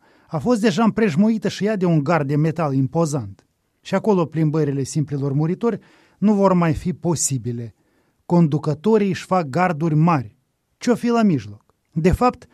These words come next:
gardul solid e un element indispensabil pentru gospodăriile moldovenilor. Aici multă lume se ascunde în dărăt unor ziduri puternice.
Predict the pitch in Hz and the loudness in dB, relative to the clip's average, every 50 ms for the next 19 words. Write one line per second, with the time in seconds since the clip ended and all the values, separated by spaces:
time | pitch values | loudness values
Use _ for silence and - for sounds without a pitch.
0 | _ _ _ _ _ - 147 135 214 226 226 196 208 196 - - - 190 190 226 | _ _ _ _ _ -6 2 4 6 6 6 4 2 0 0 0 0 2 2 2
1 | 220 190 220 208 196 196 190 185 185 196 214 208 - 202 190 175 175 165 - - | 2 2 4 4 4 4 4 4 4 4 4 2 2 0 0 0 0 -2 -2 0
2 | 175 160 139 - 202 196 165 185 175 131 151 151 131 151 147 139 151 139 - - | 0 0 0 0 0 0 0 0 -2 -2 -2 -2 -2 -4 -4 -4 -4 -4 -4 -4
3 | 175 165 180 175 156 147 143 139 139 139 143 151 151 170 185 156 147 113 107 104 | -2 0 0 0 0 0 0 0 0 0 0 0 0 0 -2 -2 -2 -4 -6 -8
4 | 101 104 104 - _ _ _ _ _ _ - - 180 190 185 - - 196 226 240 | -12 -14 -18 -20 _ _ _ _ _ _ -4 0 2 2 2 4 6 6 6 6
5 | - 240 214 196 185 165 156 147 - - 156 131 - - 165 165 147 156 151 143 | 4 2 2 2 4 4 2 2 0 -2 -4 -6 -4 -2 0 0 2 2 2 0
6 | 127 147 151 165 185 - - 170 170 165 165 156 131 107 165 156 143 160 131 - | 2 0 0 -2 -2 -4 -2 -2 0 0 0 -2 -2 -2 -4 -2 -2 -4 -6 -6
7 | - 165 170 - 185 165 139 117 107 107 101 - - 120 123 - | -8 -8 -6 -4 -2 -2 -2 -2 -6 -8 -10 -12 -16 -18 -18 -20